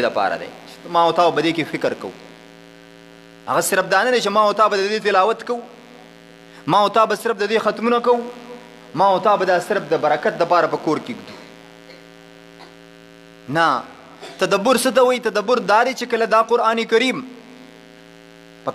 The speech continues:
کار دا دی چې دا ته لولې، ته په دې باندې ځان پوهېږي چې الله رب العزت ما ته دا رساله را لېږلې ده، دا پیغام یې موږ او تاسو ته را لېږلی، په دې کې الله رب العزت موږ او تاسو نه څه غواړي؟ موږ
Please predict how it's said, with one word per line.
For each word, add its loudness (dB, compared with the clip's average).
کار 2
دا 2
دی 0
چې -10
دا 2
ته -6
لولې، 0
ته 0
په 4
دې 0
باندې -2
ځان 4
پوهېږي 0
چې 0
الله 4
رب -4
العزت -2
ما -2
ته -2
دا 4
رساله 0
را 2
لېږلې -2
ده، -6
دا 4
پیغام 2
یې 2
موږ 2
او 6
تاسو 4
ته 2
را 4
لېږلی، 0
په 0
دې -4
کې 0
الله 2
رب -2
العزت -2
موږ -2
او 0
تاسو 0
نه -6
څه -2
غواړي؟ 0
موږ -6